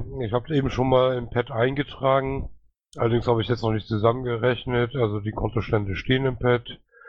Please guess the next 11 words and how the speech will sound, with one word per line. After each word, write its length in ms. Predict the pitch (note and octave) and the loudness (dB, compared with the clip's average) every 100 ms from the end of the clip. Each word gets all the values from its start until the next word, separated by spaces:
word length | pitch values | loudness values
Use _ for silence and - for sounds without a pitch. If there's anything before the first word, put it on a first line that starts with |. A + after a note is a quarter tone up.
| - - - - - _ - | -20 -20 -20 -20 -20 _ 2
G 160 | A#2+ | 4
L 120 | A#2 A2+ | 4 2
S, 180 | A2+ A#2 | 0 -4
unser 240 | G#2 G#2+ | -2 0
normales 500 | G#2 G#2 G#2+ A2 - | 0 2 2 2 -2
Konto, 320 | - G#2+ G#2+ | -2 0 -2
vierundsechzigtausend 1500 | - A2+ G#2 G2 - G#2+ F#2 - - _ - A2 G#2 F#2+ G2+ | -2 0 2 0 -4 -4 -4 -8 -16 _ 0 2 2 -2 -6
und 120 | G2 | -8
ein 80 | F2 | -2
bisschen 280 | G2 F#2+ F#2 | -2 -2 -4
kleines. 840 | G#2 B2+ C3 B2+ A#2+ - - | 2 4 4 0 -4 -8 -18